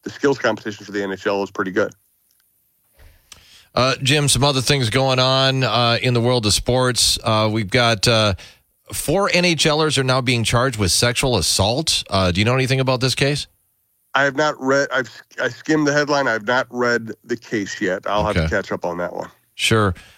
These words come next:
Speaker 2: Uh, did you see that, uh, Justin Tucker was kind of messing with Patrick Mahomes and Mahomes was messing with him before that, uh, Ravens-Chiefs game? <laughs> Any thoughts on that?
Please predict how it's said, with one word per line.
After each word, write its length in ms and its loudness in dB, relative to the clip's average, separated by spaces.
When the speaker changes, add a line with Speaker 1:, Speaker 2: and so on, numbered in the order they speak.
Speaker 2:
Uh, 180 2
did 220 0
you 80 2
see 240 2
that, 320 2
uh, 220 4
Justin 420 0
Tucker 380 0
was 340 0
kind 220 0
of 140 -2
messing 420 2
with 160 -2
Patrick 300 0
Mahomes 420 2
and 100 0
Mahomes 340 0
was 140 0
messing 300 2
with 120 2
him 140 2
before 320 0
that, 300 0
uh, 160 2
Ravens-Chiefs 760 0
game? 360 2
<laughs> 180 -8
Any 220 2
thoughts 420 0
on 140 0
that? 380 2